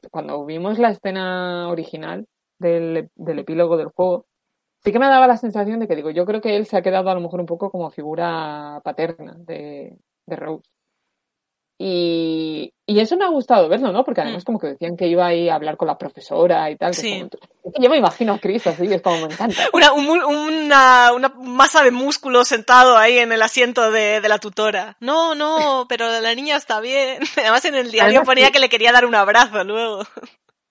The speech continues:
Speaker 1: Claro, claro, eh, te, te, o sea, tú sabes esto de que cuando los padres van a las reuniones estas de,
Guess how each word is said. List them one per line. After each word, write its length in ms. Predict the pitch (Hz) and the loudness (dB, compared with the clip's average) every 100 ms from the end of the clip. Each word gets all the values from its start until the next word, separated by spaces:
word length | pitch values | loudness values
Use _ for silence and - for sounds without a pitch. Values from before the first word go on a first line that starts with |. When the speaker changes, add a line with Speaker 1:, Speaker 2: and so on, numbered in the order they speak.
| _ _ | _ _
Speaker 1:
Claro, 320 | 240 254 226 | 6 6 6
claro, 200 | 214 240 | 4 4
eh, 180 | 170 190 | 4 2
te, 240 | 175 180 170 | 0 -4 -2
te, 340 | 185 170 - | -2 -2 -4
o 40 | |
sea, 160 | 180 170 | -8 -8
tú 100 | 180 | -4
sabes 260 | 226 240 240 | -2 -2 -4
esto 220 | 240 285 | -4 -4
de 100 | 254 | -4
que 120 | 208 | -4
cuando 320 | 170 170 165 | -6 -4 -6
los 320 | 156 156 147 | -6 -6 -8
padres 360 | - 151 165 165 | -8 -4 -2 -2
van 200 | 185 190 | -2 0
a 120 | 190 | 0
las 140 | 185 190 | 2 2
reuniones 500 | 190 190 190 185 180 | 2 -2 -4 -6 -8
estas 360 | 190 196 190 | -4 -2 0
de, 400 | 180 185 180 180 | 0 0 2 0